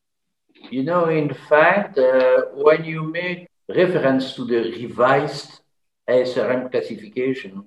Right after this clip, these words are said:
you have to look and, uh, and see the author. In fact, uh, Canis, Brua, myself were invited at that time at the A S R M meeting in Miami, and we discussed with, uh, Schenk and, uh,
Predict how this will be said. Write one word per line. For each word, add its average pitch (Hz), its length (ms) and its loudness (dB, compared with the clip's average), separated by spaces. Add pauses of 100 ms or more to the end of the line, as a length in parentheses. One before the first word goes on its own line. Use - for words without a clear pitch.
(340)
you 117 120 -2
have 147 220 8
to 139 100 -2
look 151 320 -4
and, 120 180 0
uh, 117 380 0
and 117 180 -8
see 135 580 -4 (120)
the 131 180 -8
author. 120 580 4
In 113 140 -8
fact, 135 480 0
uh, 113 140 2 (100)
Canis, 139 480 -2
Brua, 120 640 2
myself 123 600 0 (100)
were 117 180 2 (100)
invited 117 560 0
at 113 200 -2
that 113 220 -2
time 110 400 0 (320)
at 127 180 -2
the 131 140 6
A 156 260 6
S - 120 -2
R 107 200 6
M 123 260 -4 (540)
meeting 139 560 0
in 110 180 -6
Miami, 139 600 4 (440)
and 131 160 2
we 151 80 4
discussed 139 580 0
with, 120 200 -2
uh, 98 440 4
Schenk 135 480 -4
and, 123 240 2
uh, 110 260 4